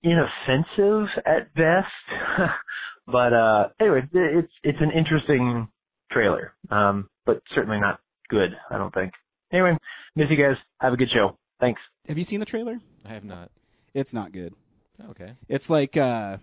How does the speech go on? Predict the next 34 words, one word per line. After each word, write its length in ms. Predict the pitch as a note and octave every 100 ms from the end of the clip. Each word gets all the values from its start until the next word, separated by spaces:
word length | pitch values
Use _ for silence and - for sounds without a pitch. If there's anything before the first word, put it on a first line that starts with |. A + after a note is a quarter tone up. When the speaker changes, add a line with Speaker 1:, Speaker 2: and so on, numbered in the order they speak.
| _ _ _ _ G#2
Speaker 3:
I've 100 | B2
never 140 | A2+
seen 160 | - G2
the 80 |
original, 320 | F2+ F2 F2+ D#2+
so 160 | F2+
I 80 | E2
don't 160 | E2+ E2+
Speaker 2:
Oh, 300 | F#3 B2 A2+ -
that, 160 | E3+ F3
the 180 | F3+ A3+
original 460 | G3 A#3 G#3 D#3 -
is 320 | C3 A2 -
okay. 340 | G#2+ G2 F2+ G2 _ _ _
Everyone 280 | E3 F3+ D3+
thinks 180 | D3 C3+
it's, 160 | A#2
like, 140 | B2 G#2
some 220 | C#3 A2+
great 260 | A2 A2 G2+
action 300 | G#2+ - B2+
film, 180 | C#3 B2
and 80 |
it's 80 | G2
really 160 | F#2+ F2+
not 160 | E2+
that 140 | D#2 A#1
great. 280 | F2 F2 - _ _ - -
The 120 | A#2
acting 280 | B2+ - A#2+
in 100 | A2+
it 80 | A2
is 100 | A2
horrible. 560 | A#2 G#2+ A2 G#2 G#2